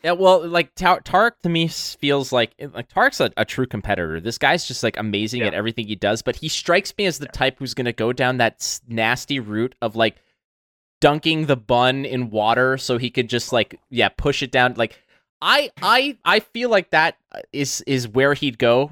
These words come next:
Speaker 1: Like, a true competitor, he may think it's nasty. He, you know, the doctor in him is, is just crying out for the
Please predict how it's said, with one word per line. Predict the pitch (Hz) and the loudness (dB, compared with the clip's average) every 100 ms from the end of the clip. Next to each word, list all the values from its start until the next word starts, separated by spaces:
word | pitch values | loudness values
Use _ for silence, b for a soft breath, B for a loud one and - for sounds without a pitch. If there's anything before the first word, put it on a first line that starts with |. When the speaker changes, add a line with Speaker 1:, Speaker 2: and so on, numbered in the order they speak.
| - | -4
Speaker 1:
Like, | 123 | -4
a | 120 | -2
true | - 151 | -2 -4
competitor, | - 143 135 127 131 147 | -4 -4 0 0 0 -2
he | 143 | -2
may | 131 123 | -2 -2
think | 131 139 | -2 -4
it's | 135 - | -4 -4
nasty. | 123 120 123 - 123 | 2 2 2 -4 -6
He, | 127 120 117 | -6 -8 -6
you | 123 | -2
know, | 104 101 - _ - | 0 -2 -6 _ -4
the | 127 | -4
doctor | - 127 135 - 139 | 2 2 4 2 2
in | 131 | 2
him | 135 131 | 0 0
is, | 123 104 107 | -2 -4 -8
is | 117 101 | -10 -8
just | - - | -8 -8
crying | - 139 131 127 131 | -4 2 4 4 2
out | 120 123 | 2 0
for | 127 | -2
the | 104 104 | 0 0